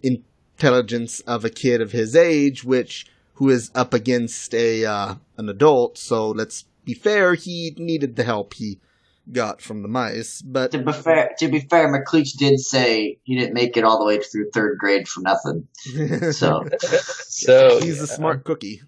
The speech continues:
Speaker 1: But yeah, I, the thing with Cody is, as a kid, he was always kind of like, "This is the kid I wanna be."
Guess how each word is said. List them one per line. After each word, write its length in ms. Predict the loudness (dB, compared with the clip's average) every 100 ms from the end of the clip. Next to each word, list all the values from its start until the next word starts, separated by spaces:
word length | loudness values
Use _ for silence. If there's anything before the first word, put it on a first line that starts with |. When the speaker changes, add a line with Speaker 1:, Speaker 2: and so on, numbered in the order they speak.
| _ -4
Speaker 1:
But 220 | -2 2
yeah, 380 | 4 4 0 -4
I, 380 | 0 2 0 -4 -16 -20 _ _
the 100 | -14
thing 280 | -4 -2 0
with 180 | -2 2
Cody 380 | 4 4 4 2
is, 460 | 4 2 -6 -16 _ -14 2
as 220 | 2 2
a 40 |
kid, 260 | 0 2 2
he 100 | 2
was 120 | 2
always 280 | 4 4 2
kind 180 | -2 -2
of 60 | 0
like, 340 | 0 -2 2
"This 220 | 4 4
is 120 | -4 -8
the 60 |
kid 240 | 0 2 4
I 180 | 4 4
wanna 260 | 2 -6
be." 360 | -12 -14 -14